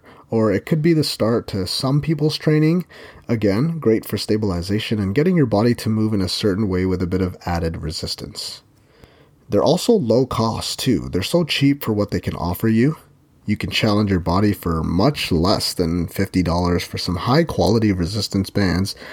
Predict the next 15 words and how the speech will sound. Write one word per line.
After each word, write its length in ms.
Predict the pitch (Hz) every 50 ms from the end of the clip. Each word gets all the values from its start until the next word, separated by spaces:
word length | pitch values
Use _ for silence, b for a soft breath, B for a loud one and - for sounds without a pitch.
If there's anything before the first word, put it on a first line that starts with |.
| B B B B -
that 220 | - 92 92 87
have 160 | 90 107 107
a 60 | - -
solid 540 | - - - 110 107 110 110 95 85 82
door 200 | - 76 71 87
attachment 600 | 117 139 - - 143 131 - - 147 147 147 147 139
and 340 | - 104 98 90 90 87 87
varying 560 | 92 98 95 95 95 95 95 98 98 98 90
bands 440 | 82 80 85 90 92 92 87 - -
with 120 | 82 78
different 340 | - 92 - - 92 - 71
resistances 880 | 78 73 71 80 101 120 - - - 110 - - 110 104 104 104 104 104
and 240 | 92 80 80 85 -
band 340 | 90 85 101 120 123 117
thickness. 640 | - - 123 117 - 123 123 127 120 - - - -